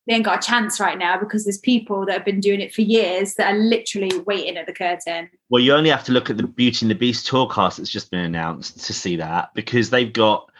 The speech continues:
Speaker 2: people that have done Broadway and people that would never look at a U K tour. You know, they
Speaker 1: Right.
Speaker 2: played leads on Broadway and now they're doing a U K tour of Beauty and the Beast. It's like they would never have accepted that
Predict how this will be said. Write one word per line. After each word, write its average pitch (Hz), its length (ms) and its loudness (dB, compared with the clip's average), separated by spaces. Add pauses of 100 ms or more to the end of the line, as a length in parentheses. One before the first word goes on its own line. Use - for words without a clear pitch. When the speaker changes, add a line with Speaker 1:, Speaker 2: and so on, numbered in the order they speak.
(420)
Speaker 2:
people 120 280 0
that 98 120 0
have 98 120 -4
done 104 220 4
Broadway 120 960 4
and 95 260 2
people 160 260 0
that 127 80 -6
would 120 120 -4
never 139 280 2
look 127 240 2
at 117 80 0
a 110 40 2
U 110 140 2
K 107 220 0
tour. 87 600 -2 (800)
You 120 80 -2
know, - 80 4
they 107 80 4
Speaker 1:
Right. 107 80 -2
Speaker 2:
played 120 180 -8
leads 120 200 -2
on 113 140 4
Broadway 110 340 2
and 98 80 2
now 113 100 4
they're 107 120 2
doing 107 180 2
a 107 40 2
U 110 160 2
K 107 200 -4
tour 104 240 -2
of 95 100 -6
Beauty 107 240 -4
and 101 60 -2
the 98 40 -8
Beast. 98 300 0
It's - 140 -6
like 104 400 2
they 120 100 4
would 113 160 -2
never 110 280 2
have 98 100 0
accepted 95 520 -6
that 85 240 2